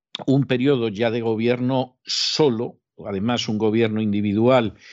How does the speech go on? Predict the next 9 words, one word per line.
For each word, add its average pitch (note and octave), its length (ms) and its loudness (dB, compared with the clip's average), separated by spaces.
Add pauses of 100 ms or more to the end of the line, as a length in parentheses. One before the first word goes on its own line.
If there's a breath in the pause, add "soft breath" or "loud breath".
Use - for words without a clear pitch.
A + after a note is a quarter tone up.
(200 loud breath)
de G#2+ 280 0
una C#3+ 260 2
monarquía B2+ 1080 2
oriental A2+ 800 0
desde G2+ 240 -10
muchos A2 380 -6
puntos G#2 380 -4
de G2+ 100 -2
vista, B2+ 400 -2